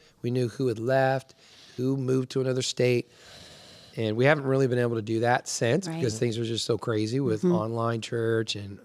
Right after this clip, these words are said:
Speaker 1: in-person campus and all that. But I know there's loss. And, and even this week, finding out of people that aren't with us anymore. And if they think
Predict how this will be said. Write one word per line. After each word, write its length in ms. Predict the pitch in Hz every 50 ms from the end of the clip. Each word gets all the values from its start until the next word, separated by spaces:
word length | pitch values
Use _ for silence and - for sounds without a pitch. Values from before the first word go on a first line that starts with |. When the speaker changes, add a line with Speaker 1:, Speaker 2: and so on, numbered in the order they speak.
| - -
Speaker 1:
in-person 500 | - 131 117 117 - 127 127 117 - 123
campus 400 | 110 - 120 113 113 113 123 113
and 80 | 113 110
all 160 | 107 110 110
that. 280 | 113 131 156 170 - - - - - - - - - - - - _ _ -
But 140 | - 123 120
I 100 | 120 117
know 220 | 123 123 127 127
there's 220 | 127 127 120 110 110
loss. 440 | 117 113 113 117 113 113 - - -
And, 280 | - 117 113 113 110 110 - -
and 360 | 131 123 120 113 107 110 - _ _ -
even 340 | - 170 190 196 190 190 185
this 200 | 175 156 - -
week, 380 | 143 147 139 120 107 - - _ _ _ _ _ _ - - _ -
finding 300 | 139 135 131 123 120 120
out 200 | 117 117 117 - -
of 240 | 131 113 101 - -
people 400 | - 117 107 - 117 113 110 104
that 300 | 113 110 110 117 - _ _ -
aren't 260 | - 127 117 113 117 131
with 240 | 117 113 110 -
us 200 | 123 113 104 -
anymore. 560 | 123 120 113 113 113 110 110 110 107 104 98 - _ _ _ _ _ _ _ -
And 120 | - 120
if 100 | 113 107
they 320 | 107 107 113 127 127 143 165
think 520 | 165 - - 170 156 135 113 - - -